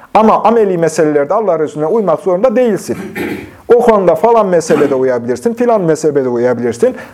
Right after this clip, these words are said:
falan alime ve filan kimsenin yorumuna da uyabilirsin. Bu kapıyı açtılar.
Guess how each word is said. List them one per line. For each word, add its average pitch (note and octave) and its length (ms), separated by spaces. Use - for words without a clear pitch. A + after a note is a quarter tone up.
falan A3 300
alime F3 380
ve A3 80
filan G#3 360
kimsenin E3 360
yorumuna F3 360
da A#3 60
uyabilirsin. G3 680
Bu A2+ 100
kapıyı E3 320
açtılar. - 560